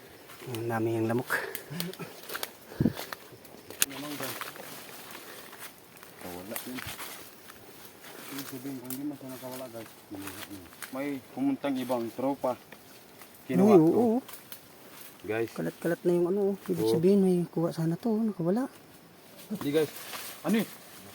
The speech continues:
Speaker 1: Ha? Ahas? Saan?
Speaker 2: Kamay nadali mo na.
Speaker 1: Kagat ka?
Speaker 2: Hmm.
Speaker 1: May ahas daw.
Speaker 2: Oo.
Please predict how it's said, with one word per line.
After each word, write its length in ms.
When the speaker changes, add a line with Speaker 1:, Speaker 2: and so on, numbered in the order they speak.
Speaker 1:
Ha? 140
Ahas? 340
Saan? 280
Speaker 2:
Kamay 200
nadali 400
mo 140
na. 100
Speaker 1:
Kagat 180
ka? 140
Speaker 2:
Hmm. 1500
Speaker 1:
May 160
ahas 320
daw. 160
Speaker 2:
Oo. 160